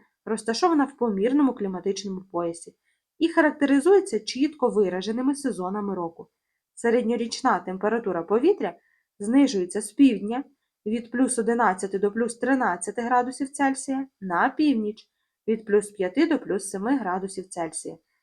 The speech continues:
Кількість опадів розподіляється нерівномірно за сезонами. В теплу пору їх випадає у два-три рази більше, ніж у холодну. Максимальна кількість опадів на більшості території України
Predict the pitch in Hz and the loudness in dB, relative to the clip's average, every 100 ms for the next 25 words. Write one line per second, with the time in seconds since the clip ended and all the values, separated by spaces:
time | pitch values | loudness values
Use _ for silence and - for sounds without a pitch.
0 | _ _ 226 233 226 202 - 254 302 359 | _ _ 0 2 0 -6 0 2 4 4
1 | 208 - _ _ - 202 - 214 202 220 | 2 -4 _ _ -6 -4 0 0 2 4
2 | 247 226 190 185 196 233 196 175 170 247 | 4 0 -6 -4 -2 0 -2 -4 -4 -2
3 | 311 262 196 170 185 185 175 170 160 156 | 0 -2 -2 -8 -8 -8 -8 -10 -10 -18
4 | _ _ _ _ _ 240 247 220 214 220 | _ _ _ _ _ 4 4 4 2 6
5 | 302 330 214 226 240 233 233 226 214 226 | 6 6 2 -2 -2 -2 2 2 2 0
6 | 196 202 190 190 185 190 190 190 277 349 | 2 4 2 -2 -4 -4 -6 -2 -2 -2
7 | - 339 _ _ _ - 196 196 208 226 | -6 -12 _ _ _ -10 -6 -4 -4 -6
8 | - 175 160 - 165 _ _ _ _ 233 | -6 -6 -6 -8 -16 _ _ _ _ -2
9 | - 294 294 285 247 247 247 226 208 - | 0 2 4 4 2 -2 -4 -4 -8 -6
10 | - 233 190 190 185 240 214 220 - 175 | -2 0 -2 -4 -2 -2 0 -2 -2 -10
11 | - - 185 202 202 185 175 180 220 277 | -12 -10 -6 -6 -4 -4 -4 -8 -2 0
12 | 392 370 | 2 0